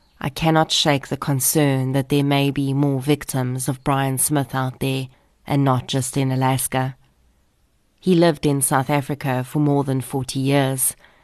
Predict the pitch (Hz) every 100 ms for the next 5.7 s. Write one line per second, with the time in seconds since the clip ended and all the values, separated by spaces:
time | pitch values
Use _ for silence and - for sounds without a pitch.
0 | _ _ _ - 190 190 175 160 151 147
1 | - 143 135 - 123 135 131 156 156 73
2 | 78 135 - 160 143 139 - 147 135 127
3 | 127 143 143 131 131 131 131 - 143 139
4 | 165 151 139 135 - 147 131 131 131 135
5 | 135 131 - 147 135 135 -